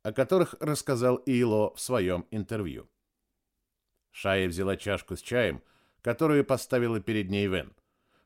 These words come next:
Посмотрела на оставшиеся пирожки, но всё же не взяла.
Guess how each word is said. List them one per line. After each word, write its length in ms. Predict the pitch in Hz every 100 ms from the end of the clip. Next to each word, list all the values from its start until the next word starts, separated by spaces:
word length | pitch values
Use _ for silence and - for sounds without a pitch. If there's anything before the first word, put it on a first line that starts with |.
| -
Посмотрела 540 | 120 135 143 196 185
на 140 | 151 143
оставшиеся 640 | - 147 135 127 113 123
пирожки, 680 | 110 113 117 - 180 - _ _ _ _ _
но 180 | - 185
всё 260 | 175 - 156
же 120 | 127
не 100 | 120
взяла. 400 | 95 92 69 -